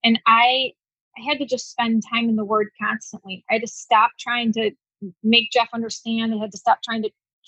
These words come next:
rephrase things. And, um, I had to take my genuine pain and struggles that I had been facing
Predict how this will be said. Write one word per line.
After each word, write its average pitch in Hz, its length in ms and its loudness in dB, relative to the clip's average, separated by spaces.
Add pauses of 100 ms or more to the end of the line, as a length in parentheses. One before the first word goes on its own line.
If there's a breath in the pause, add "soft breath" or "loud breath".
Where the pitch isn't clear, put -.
(180)
rephrase 254 720 -2
things. 254 520 0
And, 202 280 -6 (460)
um, 214 300 2 (120)
I 233 60 -8
had 269 200 -2
to 392 180 -2
take 294 240 4
my 240 140 0
genuine 240 800 -2 (120)
pain 233 440 0 (120)
and 185 320 -4 (100)
struggles 226 680 -2
that 196 100 -6
I 208 100 0
had 220 160 -4
been 214 260 -4
facing 214 580 -2